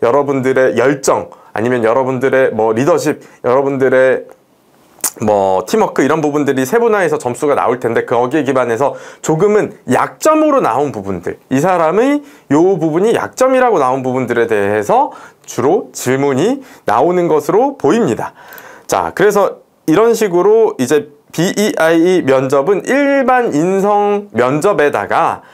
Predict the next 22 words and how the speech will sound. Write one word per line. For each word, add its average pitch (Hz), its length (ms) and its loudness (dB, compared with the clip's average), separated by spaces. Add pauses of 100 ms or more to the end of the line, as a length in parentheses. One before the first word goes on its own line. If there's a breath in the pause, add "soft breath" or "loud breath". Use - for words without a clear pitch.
(160 loud breath)
어, 107 300 0
자소서나 165 720 -2 (160 loud breath)
아니면 143 420 -2
경험이나 147 1040 -2
사례 220 400 0
등을 160 380 0
물어보는 147 500 0
식으로 160 500 0 (280 loud breath)
진행이 156 400 0
되고, 170 420 0 (220 loud breath)
이 190 240 0
부분을 170 400 0
통해서 202 400 0
평가하고자 220 680 0
하는 214 300 -2
부분은 127 520 -2 (360 loud breath)
국민은행의 175 880 0
인재상과 190 560 0
핵심 247 340 -2
가치에 190 560 0
부합하는지이기 185 1300 0
때문에, 123 580 2